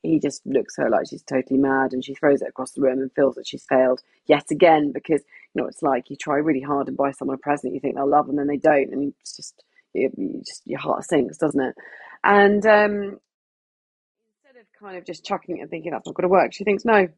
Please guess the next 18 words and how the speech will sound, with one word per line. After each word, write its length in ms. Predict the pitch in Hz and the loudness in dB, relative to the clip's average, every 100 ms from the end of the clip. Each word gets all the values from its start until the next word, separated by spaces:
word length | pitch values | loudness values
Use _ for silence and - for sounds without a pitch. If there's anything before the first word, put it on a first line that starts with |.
| - | -2
I'm 140 | 202 | 0
gonna, 240 | 190 165 - | 0 -2 -2
I'm 140 | - 208 | -4 -2
gonna 160 | 165 | 0
learn 240 | 175 180 170 | 2 2 0
to 80 | - | 0
do 140 | 180 | -2
something." 320 | - 90 143 | -2 -8 -8
She 100 | 190 | 0
wants 240 | 185 - - | 0 -2 -8
to 80 | |
do 40 | 160 | -6
something 360 | - 156 165 - _ _ _ | -4 -4 -4 -8 _ _ _
with 240 | 185 196 170 | 6 6 4
her 260 | 165 170 | 2 4
life. 320 | 196 208 160 156 _ - _ | 4 4 2 -4 _ -20 _
And, 360 | - 208 202 208 | 2 4 4 2
um, 360 | 220 214 214 | 2 2 -2